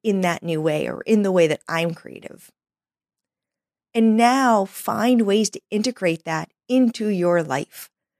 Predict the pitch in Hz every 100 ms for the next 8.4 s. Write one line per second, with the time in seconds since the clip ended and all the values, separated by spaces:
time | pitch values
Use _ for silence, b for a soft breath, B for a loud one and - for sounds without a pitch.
0 | _ _ _ _ _ _ _ _ - 247
1 | 285 262 262 226 208 - - - - 208
2 | 190 165 165 170 160 - _ 247 247 208
3 | 190 180 175 156 156 - _ _ _ _
4 | _ _ _ _ _ - 208 - 262 302
5 | 233 190 185 208 226 190 175 - 202 208
6 | - - 202 202 226 254 170 160 156 -
7 | _ _ - 202 202 175 160 156 147 -
8 | 76 57 50 -